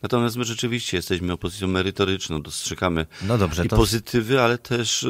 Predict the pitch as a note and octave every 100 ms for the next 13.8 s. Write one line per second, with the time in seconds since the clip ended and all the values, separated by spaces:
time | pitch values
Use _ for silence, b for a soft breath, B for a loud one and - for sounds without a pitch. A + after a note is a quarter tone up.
0 | A2 F#2+ A#2+ A2 G#2 F#2+ - E2+ - E2+
1 | D#2+ E2 - D#2 D#2+ D2 D#2+ A#2 A2+ D#2+
2 | C2+ B1+ G2+ G2 - F2+ F2+ F#2 F#2+ A#2
3 | - G2+ - G2+ F#2 E2 E2+ - D#2+ C#2
4 | D2 D2 D2 E2 F2+ E2+ B1+ - B B
5 | B B B - G#2 G2 F#2+ - - F#2
6 | F2+ F#2 F2 - F2 D#2 D#2+ D#2+ F2+ E2
7 | D2+ - D#2 D#2 B B _ D#2 - E2+
8 | E2+ D#2 - F2 D#2 - D#2 D2 G2+ A#2
9 | F#2 D#2+ B B B B - D#2+ E2 E2
10 | E2+ F2 - - - - _ G#2 A2+ A2+
11 | B2 B2 B2 A#2+ B2+ C#3 A2+ - A#2 B2+
12 | G2+ F#2 - - E2+ E2+ E2+ D#2+ D2+ F2+
13 | E2+ E2 - D#2 D2+ D2 G2+